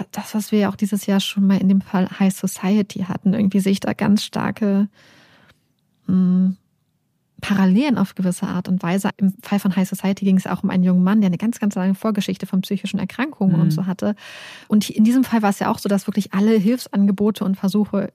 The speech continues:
Speaker 1: gescheitert waren. Aber mit dem Unterschied, dass in diesem Fall, und deswegen wollte ich auch so gerne drüber sprechen,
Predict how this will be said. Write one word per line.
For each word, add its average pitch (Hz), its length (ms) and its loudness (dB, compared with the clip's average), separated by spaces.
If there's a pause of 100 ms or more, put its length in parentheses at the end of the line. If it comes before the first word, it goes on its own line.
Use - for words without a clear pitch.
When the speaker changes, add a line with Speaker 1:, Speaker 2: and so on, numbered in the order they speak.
Speaker 1:
gescheitert 196 680 -4
waren. 180 460 -2 (640)
Aber 233 140 4
mit 247 140 4
dem 233 120 4
Unterschied, 254 760 -2
dass 214 160 -2
in 196 180 4
diesem 277 300 2
Fall, 294 260 0
und 214 100 2
deswegen 220 240 0
wollte 208 140 0
ich - 100 -8
auch 208 80 -2
so 214 100 -2
gerne 208 200 0
drüber 196 180 -2
sprechen, 226 560 0